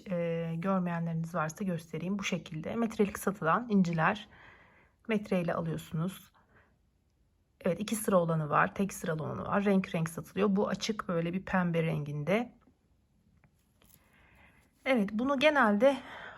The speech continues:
ayrı örüp şurada gördüğünüz gibi alt sırası, yani uç kısmı böyle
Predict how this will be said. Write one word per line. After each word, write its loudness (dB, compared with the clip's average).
ayrı 8
örüp 2
şurada -4
gördüğünüz 2
gibi -4
alt 2
sırası, -6
yani -6
uç -4
kısmı -4
böyle 0